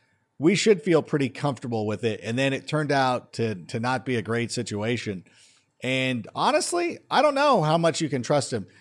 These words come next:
You have to go through your roster and make some decisions. I think that,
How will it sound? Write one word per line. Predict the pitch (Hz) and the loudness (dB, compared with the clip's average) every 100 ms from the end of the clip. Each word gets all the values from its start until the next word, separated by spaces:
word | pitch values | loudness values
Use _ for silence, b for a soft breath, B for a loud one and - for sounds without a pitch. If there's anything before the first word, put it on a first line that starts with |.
| b | b
You | 139 180 | 2 4
have | 233 | 4
to | 254 | 2
go | 170 180 | 4 6
through | 180 - 180 | 4 2 4
your | 165 143 | 4 4
roster | 117 117 135 151 180 175 | 2 4 4 2 -2 -2
and | 123 | 0
make | 123 131 | 0 0
some | 143 113 | -2 -2
decisions. | 104 127 131 160 175 - b b b b - | -2 -2 0 0 -2 -8 b b b b -4
I | 254 | -2
think | - 175 - | 0 0 2
that, | 151 139 123 | 4 4 0